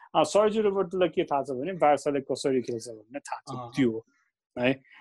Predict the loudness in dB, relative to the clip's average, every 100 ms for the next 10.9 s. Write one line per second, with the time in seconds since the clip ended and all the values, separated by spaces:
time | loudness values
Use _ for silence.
0 | -2 0 4 4 4 4 2 2 2 2
1 | 2 2 2 2 0 -4 0 2 4 2
2 | -2 2 4 4 2 2 2 0 0 -2
3 | 0 2 2 2 0 -2 _ _ _ _
4 | _ _ 0 0 -2 _ _ -4 2 2
5 | 2 0 -4 -4 -4 -2 -2 0 0 0
6 | 0 -4 0 4 4 2 0 2 2 2
7 | 0 -2 -2 0 -2 -2 -6 -4 -2 -2
8 | -4 -10 -10 -6 -4 -6 -6 -6 -4 -4
9 | -4 -6 -8 -8 -8 -10 -10 -12 -8 -8
10 | -4 -2 -2 -2 -4 -4 -4 -2 -4